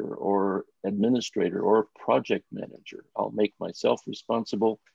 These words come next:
And I imagine that the total billing for this set of tasks will be about forty-five hundred dollars. And it arrived on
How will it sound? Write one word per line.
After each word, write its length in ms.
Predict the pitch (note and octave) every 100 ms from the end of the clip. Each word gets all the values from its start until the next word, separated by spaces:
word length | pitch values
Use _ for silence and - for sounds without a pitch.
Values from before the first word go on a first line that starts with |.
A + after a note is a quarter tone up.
| _ _ _ _ -
And 120 | G2+
I 160 | G2+ D3
imagine 840 | E3 C3 B2 D3+ C3 A2+ A2 A#2 A#2
that 280 | F#2+ A2 G#2+ G#2
the 120 | G#2
total 400 | F#2+ B2+ B2+ B2
billing 540 | G#2 C3 C#3+ A2 G#2
for 180 | F#2+ G#2
this 260 | G#2+ G#2+ -
set 180 | B2 A#2+
of 160 | G#2
tasks 680 | - A#2+ G#2+ G#2 - - - - _ _ _ _ _
will 140 | A2+ G2+
be 200 | G#2+ G#2
about 360 | G2 G2+ G2 -
forty-five 560 | G2+ G2+ G2 G2 F#2+
hundred 340 | - G2+ F#2 F#2+
dollars. 640 | A#2+ B2+ C3 B2+ A#2+ - _ _ _ _ _ - - _
And 400 | G#2 G#2 G2+ G2 - -
it 180 | G#2+ G#2+ F#2 _ -
arrived 840 | F#2 F2+ G#2 A#2+ C3+ C#3 C3+ - - _ _ _ _ _ _ _ _
on 200 | G2+ G2